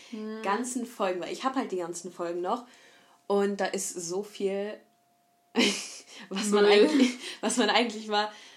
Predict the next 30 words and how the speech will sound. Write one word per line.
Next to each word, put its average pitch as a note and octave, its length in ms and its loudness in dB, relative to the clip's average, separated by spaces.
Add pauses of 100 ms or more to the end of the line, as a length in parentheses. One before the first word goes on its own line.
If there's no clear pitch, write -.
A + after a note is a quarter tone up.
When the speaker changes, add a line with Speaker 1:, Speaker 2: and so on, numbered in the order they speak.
(120)
Speaker 2:
was G3 200 -6
so C#4 280 2
unnötig C#4 580 6
und A3 140 -4
so B3+ 100 0
Speaker 1:
Ja. B3+ 120 0
Speaker 2:
lustig B3+ 320 -2
ist, A3+ 160 -4
was A3 120 -4
man G#3+ 120 -4
eigentlich C4 300 0
mal G#3 180 -4
in G3+ 100 -4
eine G3 200 -4
Folge F3+ 280 -4
schneiden D3+ 300 -8
müsste. D3+ 240 -10
Speaker 1:
Also A#3 180 2
aus A#3+ 180 -2
einer C#4 240 4
Stunde C4+ 460 4
werden A3 240 0
eigentlich G#3+ 200 -4
immer G#3+ 220 -4
zwanzig G3+ 360 -8
Minuten G3 440 -8
so. F#3+ 100 -6
Speaker 2:
Richtig. E3+ 500 -6 (400)
Und F#3+ 320 0
deswegen G3+ 540 -2